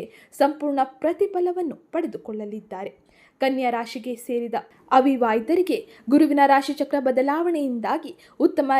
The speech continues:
ರೀತಿಯ ವಿವಾಹದ ಯೋಗವು ಕೂಡಿಬರಲಿದ್ದು, ಉತ್ತಮ ಸಂಗಾತಿಯ ಭೇಟಿಯನ್ನು ಕೂಡ ನೀವು ಮಾಡಬಹುದಾಗಿರಲಿದೆ. ಇನ್ನು ಪ್ರೇಮ ವ್ಯವಹಾರದಲ್ಲಿ ಅನುಕೂಲ ಪರಿಸ್ಥಿತಿಯು ಇರಲಿದ್ದು, ನೀವು ಈ ಸಮಯದಲ್ಲಿ ಮೇಲುಗೈ ಸಾಧಿಸಲಿದ್ದೀರಿ. ವೈವಾಹಿಕ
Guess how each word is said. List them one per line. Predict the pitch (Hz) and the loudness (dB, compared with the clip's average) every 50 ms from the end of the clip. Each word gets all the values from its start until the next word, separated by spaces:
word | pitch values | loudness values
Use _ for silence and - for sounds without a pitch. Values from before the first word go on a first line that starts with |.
| 254 254 | 2 2
ರೀತಿಯ | 285 330 359 349 - 294 262 - - _ - - | 2 0 0 -2 -2 -6 -6 -6 -8 _ -8 -6
ವಿವಾಹದ | 269 262 247 320 359 370 330 302 269 214 196 - - - 233 240 | -4 0 0 0 0 0 -4 -4 -4 -4 -4 -6 -6 -10 -4 -2
ಯೋಗವು | 240 240 226 - 233 220 - - - - | -2 -2 -2 -4 -8 -8 -10 -16 -10 -8
ಕೂಡಿಬರಲಿದ್ದು, | 247 226 226 208 208 208 202 208 226 302 - - 208 - - _ _ _ - | -6 -6 -6 -6 -6 -8 -6 -6 -8 -8 -6 -8 -10 -10 -10 _ _ _ -4
ಉತ್ತಮ | 311 320 - - 247 247 247 - - | -4 -2 0 -2 -2 -2 -2 -2 -2
ಸಂಗಾತಿಯ | 254 262 262 262 262 262 262 262 269 269 240 214 214 | -4 -4 -2 -2 -2 -2 -2 -2 -2 -2 -2 -2 -4
ಭೇಟಿಯನ್ನು | 277 320 320 - 320 311 269 254 233 240 - - | -6 -6 -6 -6 -6 -6 -6 -6 -8 -10 -8 -6
ಕೂಡ | 311 330 247 - - _ - | -4 -4 -4 -6 -8 _ -8
ನೀವು | 262 294 311 262 226 - - 285 | -6 -6 -4 -6 -8 -10 -8 -10
ಮಾಡಬಹುದಾಗಿರಲಿದೆ. | 311 269 202 185 - 170 - 208 202 190 196 196 208 202 196 196 202 208 190 - - - _ _ _ _ _ - | -8 -8 -8 -10 -14 -14 -14 -14 -14 -14 -16 -14 -14 -14 -14 -12 -12 -12 -12 -12 -14 -16 _ _ _ _ _ -6
ಇನ್ನು | 240 247 247 226 220 220 220 - | -4 -4 -2 -2 -4 -6 -2 2
ಪ್ರೇಮ | 247 240 247 240 233 180 - - | 4 4 4 2 0 -8 -8 -6
ವ್ಯವಹಾರದಲ್ಲಿ | 226 220 214 226 233 240 262 320 349 349 349 330 - 294 240 220 190 - - - 208 262 | -6 -6 -4 -4 -6 -6 -4 -2 -2 0 0 0 0 -2 -4 -4 -6 -12 -12 -10 -8 -4
ಅನುಕೂಲ | 311 349 349 - 277 226 190 - - - | -4 -4 -4 -4 -4 -4 -6 -8 -10 -8
ಪರಿಸ್ಥಿತಿಯು | - 214 226 - - - _ _ - - - - 220 220 | -6 -6 -6 -6 -8 -20 _ _ -18 -18 -12 -8 -8 -6
ಇರಲಿದ್ದು, | 202 196 208 294 - 262 214 147 120 - _ _ - _ _ _ - | -6 -6 -8 -10 -10 -8 -10 -10 -10 -12 _ _ -20 _ _ _ -4
ನೀವು | 254 277 320 294 247 - - 240 247 | 0 2 2 2 0 -4 -8 -8 -8
ಈ | 226 - | -6 -6
ಸಮಯದಲ್ಲಿ | 233 220 214 208 240 349 339 254 - - - _ _ _ - 254 277 | -6 -6 -4 -4 -2 -2 -2 -2 -4 -10 -16 _ _ _ -2 2 4
ಮೇಲುಗೈ | 302 392 392 359 277 226 185 175 - _ - - - | 4 6 4 4 2 0 -2 -6 -8 _ -16 -6 -4
ಸಾಧಿಸಲಿದ್ದೀರಿ. | - 254 214 208 - 214 208 202 208 202 - 202 208 202 - - _ _ _ _ - | -4 -2 -2 -4 -6 -6 -6 -6 -6 -8 -8 -10 -10 -10 -10 -16 _ _ _ _ 0
ವೈವಾಹಿಕ | 214 240 247 240 233 240 220 220 226 226 - | 4 4 4 4 4 2 0 0 -2 -2 0